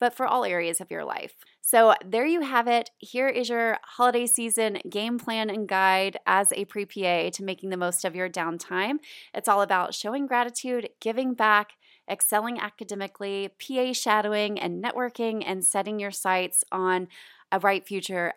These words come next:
as a P A student and as a P A. Thanks for listening to another episode of Where the White Coats Come Off. We are so grateful you're here.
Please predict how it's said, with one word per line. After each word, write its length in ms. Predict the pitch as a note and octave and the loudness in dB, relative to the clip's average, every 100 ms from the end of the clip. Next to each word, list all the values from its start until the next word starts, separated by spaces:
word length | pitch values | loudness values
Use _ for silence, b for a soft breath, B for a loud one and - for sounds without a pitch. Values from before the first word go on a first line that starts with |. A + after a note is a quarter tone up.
| - | 0
as 260 | F3+ F3+ - | 2 2 0
a 60 | |
P 220 | - F#3 | -6 -6
A 100 | E3+ | -2
student 500 | E3+ - E3+ E3+ E3 - | -2 -2 -2 -2 -4 -6
and 340 | F3+ E3+ E3 - | -6 -4 -6 -8
as 180 | E3+ - | -8 -8
a 40 | |
P 260 | - G#3 - | -10 -8 -6
A. 240 | - G3 B B B _ | -6 -8 B B B _
Thanks 280 | A#3 A#3+ B3 | 2 4 2
for 100 | B3 | 0
listening 340 | A#3 A#3 A#3+ A3 | 0 0 -2 -4
to 120 | - | -2
another 240 | G#3 G#3+ - | 0 0 0
episode 640 | G3 G3 G3 F#3 F3+ F3+ - | 0 0 2 2 0 -2 -2
of 280 | F3+ E3+ F3+ | -2 -2 -2
Where 120 | G3+ | 0
the 60 | |
White 220 | F#3+ E3 - | 0 0 -4
Coats 240 | F3+ - | -6 -6
Come 160 | F#3+ F#3+ | -2 4
Off. 240 | F#3+ F#3 | 4 2
We 80 | F#3+ | -4
are 40 | |
so 280 | F#3+ B3+ A#3+ | 0 2 4
grateful 360 | A3+ G#3 G#3+ G3 | 2 0 0 -2
you're 140 | F#3 | -6
here. 500 | F#3 A#3 A3 G#3+ | -6 0 4 4